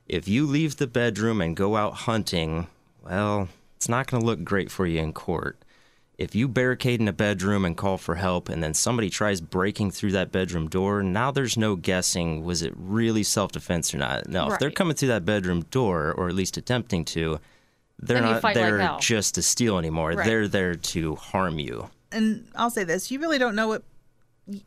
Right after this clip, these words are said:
Speaker 3: you're assuming that you're seeing that person from your bedroom stealing a T V, maybe across, 'cause your bedroom door's open, you see him stealing.
Speaker 2: Mm-hmm.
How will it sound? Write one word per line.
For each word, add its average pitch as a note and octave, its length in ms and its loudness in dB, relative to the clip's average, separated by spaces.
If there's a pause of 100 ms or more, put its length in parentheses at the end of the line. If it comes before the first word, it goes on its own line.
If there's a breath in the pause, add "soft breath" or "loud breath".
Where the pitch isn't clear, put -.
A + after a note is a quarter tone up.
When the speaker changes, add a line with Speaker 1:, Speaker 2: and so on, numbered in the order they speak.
(140)
Speaker 3:
you're B3 240 2
assuming A3 440 2
that E3 160 0 (100)
you're F#3 220 2
seeing F#3 360 -2
that E3+ 200 0
person D#3+ 460 -4 (680 soft breath)
from G#3+ 160 0
your F3+ 140 2
bedroom E3+ 440 2
stealing F#3+ 420 0
a E3+ 40 -2
T E3+ 220 -4
V, E3 160 0
maybe D#3 240 -2
across, D#3 420 -2
'cause D3+ 140 -8
your D3+ 80 -6
bedroom C#3+ 240 -2
door's C#3 180 -4
open, C#3 220 -4
you C3 80 -6
see D3 160 -8
him B2 100 -6
stealing. F#3+ 380 -4
Speaker 2:
Mm-hmm. F#3+ 100 -6